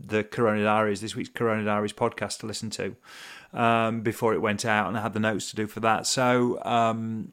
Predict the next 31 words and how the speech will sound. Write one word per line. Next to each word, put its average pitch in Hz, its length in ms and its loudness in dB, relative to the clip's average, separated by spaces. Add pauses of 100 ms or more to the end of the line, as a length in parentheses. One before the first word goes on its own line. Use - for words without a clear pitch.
I 120 160 4
ended 127 260 2
up 98 120 2 (220)
walking. 123 840 4
We'd 113 140 -2
got 131 140 2
a 117 40 -2
board 120 320 2
meeting 107 360 -6
planned, 98 440 -8
an 98 80 -8
M 101 100 -6
I 101 120 -6
A 101 100 -6
board 107 260 0
meeting, 101 340 -6 (300)
but 131 100 4
it 139 140 4
was 127 180 4
about 123 380 6
four 120 260 2
miles 110 300 0
away 113 220 -2
from 110 180 -10
where 107 140 -2
the 107 100 -4
event 107 300 -4
was. 101 240 -4
So, 113 320 -4 (480)
um, 117 520 2
I, 117 240 2